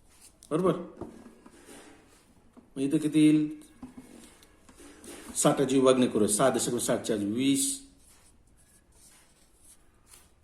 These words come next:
अजून वीस, चाळीस झाली, अजून वीस, साठ झाली आणि हे किती?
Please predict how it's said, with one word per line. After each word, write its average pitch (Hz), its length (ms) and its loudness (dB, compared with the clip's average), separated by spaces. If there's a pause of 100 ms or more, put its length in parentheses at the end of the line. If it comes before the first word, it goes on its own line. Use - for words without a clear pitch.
(120)
अजून 127 360 -2 (500)
वीस, 123 680 -6 (2750)
चाळीस 135 320 2
झाली, 120 220 -8 (1040)
अजून 131 320 -2 (1900)
वीस, 127 680 -4 (1700)
साठ 131 220 -2
झाली 156 240 4
आणि - 520 -10
हे 113 60 -4
किती? 131 440 -6